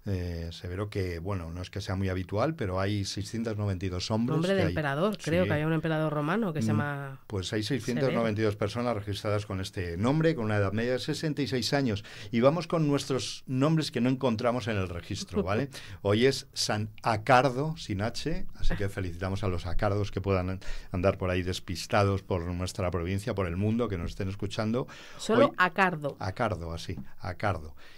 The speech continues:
Speaker 1: Y también es el santo de Torpetes.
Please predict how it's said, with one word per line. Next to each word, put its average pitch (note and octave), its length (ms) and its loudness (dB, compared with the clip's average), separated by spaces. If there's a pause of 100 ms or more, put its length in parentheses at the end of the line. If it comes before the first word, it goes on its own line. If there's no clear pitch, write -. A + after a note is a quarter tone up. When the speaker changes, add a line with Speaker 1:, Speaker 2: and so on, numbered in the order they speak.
(140)
Speaker 1:
Y D3 180 0
también C3 260 4
es D3 220 -2
el A2+ 300 2
santo B2 300 -4
de C3+ 180 0
Torpetes. - 1120 -2